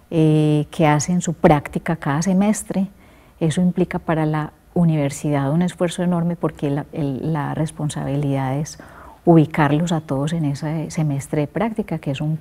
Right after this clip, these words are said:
core importante dentro de la formación de todos los pregrados. Eh, nueve, nueve mil trescientos estudiantes de pregrado,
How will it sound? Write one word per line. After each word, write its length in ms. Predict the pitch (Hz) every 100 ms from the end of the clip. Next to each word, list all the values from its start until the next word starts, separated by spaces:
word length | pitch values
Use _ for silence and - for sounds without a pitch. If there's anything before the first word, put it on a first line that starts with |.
| -
core 240 | 185 165
importante 580 | 170 156 151 147 143 156
dentro 240 | 165 165
de 60 | 151
la 80 | 160
formación 500 | 160 160 143 143 147
de 100 | 147
todos 240 | - 165
los 180 | 165 160
pregrados. 760 | - 160 190 226 214 208 - - - - - - - - - -
Eh, 600 | - 165 165 160 160 160 160
nueve, 540 | 165 175 170 160 165
nueve 340 | 175 175 175 175
mil 200 | 175 156
trescientos 800 | 170 180 208 190 185 175 190 180
estudiantes 640 | 175 - 160 156 143 156
de 100 | 165
pregrado, 840 | 165 147 160 202 220 220 208 202